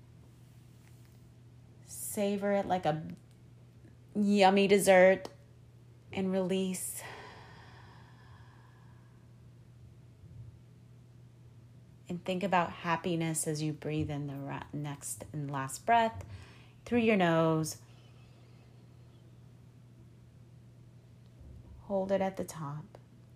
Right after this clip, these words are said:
and release through your mouth.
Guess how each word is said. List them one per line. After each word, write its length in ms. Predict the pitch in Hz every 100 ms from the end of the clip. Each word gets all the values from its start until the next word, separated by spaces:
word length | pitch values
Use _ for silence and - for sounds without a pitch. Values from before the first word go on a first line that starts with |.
| - - - - - - - -
and 340 | 196 202 202 196
release 360 | 196 190 185
through 180 | - 202
your 140 | 196 185
mouth. 480 | 147 143 151 -